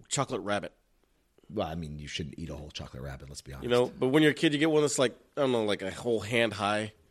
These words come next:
Speaker 2: Yeah, I
Speaker 1: And it's,
Speaker 2: remember.
Speaker 1: like, hollow on the, hollow on the inside.
Speaker 2: Yeah, those aren't my favorite. So, Eddie, are, are you any closer to living near me? Are you, do you live close to me yet?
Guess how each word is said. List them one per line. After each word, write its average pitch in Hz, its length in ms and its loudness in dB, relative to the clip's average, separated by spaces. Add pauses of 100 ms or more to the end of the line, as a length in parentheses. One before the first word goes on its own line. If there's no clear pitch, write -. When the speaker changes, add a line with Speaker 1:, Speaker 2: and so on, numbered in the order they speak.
(480)
Speaker 2:
Yeah, 90 260 2
I - 40 -8
Speaker 1:
And 87 80 -2
it's, 113 140 2
Speaker 2:
remember. - 40 6
Speaker 1:
like, - 120 4
hollow 120 360 10
on 117 60 8
the, 120 100 6
hollow 120 360 2
on 120 80 2
the 120 80 0
inside. 117 440 -4 (260)
Speaker 2:
Yeah, 76 140 -12
those 113 160 0
aren't 110 100 -4
my 92 80 -6
favorite. 65 320 -12 (480)
So, - 160 -16 (880)
Eddie, 170 160 12
are, 170 140 8
are 170 80 12
you 175 140 12
any 247 180 8
closer 185 680 4
to 143 100 12
living 131 340 8
near 113 160 4
me? 73 300 -8
Are - 60 0
you, - 60 0 (100)
do 113 100 -2
you 139 80 8
live 151 180 8
close 147 220 2
to 123 80 -2
me 113 100 4
yet? 73 180 -6